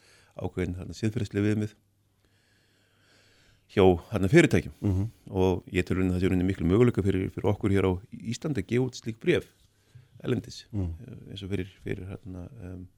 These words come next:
Speaker 1: orkufyrirtækin okkar. Og þannig að áherslan er öll í þessa átt. Og, um, og, um, við,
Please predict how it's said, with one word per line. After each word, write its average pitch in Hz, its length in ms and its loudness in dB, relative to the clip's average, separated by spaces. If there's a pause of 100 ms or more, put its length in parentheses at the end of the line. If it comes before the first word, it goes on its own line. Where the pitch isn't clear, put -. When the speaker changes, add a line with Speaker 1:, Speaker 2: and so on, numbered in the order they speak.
(380)
Speaker 1:
orkufyrirtækin 110 540 -2
okkar. 131 160 -10 (1080)
Og 92 320 2 (680)
þannig 92 200 0
að - 140 -2
áherslan 131 380 6
er 131 100 6
öll 139 160 4
í 127 80 6
þessa 117 220 4
átt. - 180 -12 (1160)
Og, 95 520 2
um, 92 600 -2 (540)
og, 98 400 -2 (1900)
um, 95 400 -12
við, 110 340 6